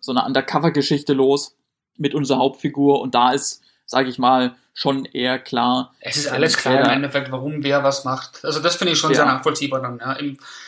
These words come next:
Speaker 2: ich, ich bin mir nicht sicher, ähm,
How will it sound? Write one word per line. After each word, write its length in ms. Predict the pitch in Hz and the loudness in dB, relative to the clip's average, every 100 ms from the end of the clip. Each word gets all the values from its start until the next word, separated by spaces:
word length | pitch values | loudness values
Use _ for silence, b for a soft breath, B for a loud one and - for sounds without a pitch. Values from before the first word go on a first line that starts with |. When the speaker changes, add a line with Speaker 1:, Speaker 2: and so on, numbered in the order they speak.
| B - | B -10
Speaker 2:
ich, 300 | 156 - _ _ _ _ - | -8 -10 _ _ _ _ -10
ich 220 | - - - - | -8 -8 -16 -4
bin 120 | 214 | 2
mir 100 | 233 | 4
nicht 180 | 196 185 | 4 2
sicher, 540 | - 190 180 160 185 151 | 0 2 2 2 0 2
ähm, 460 | 151 147 151 - | 2 2 0 -6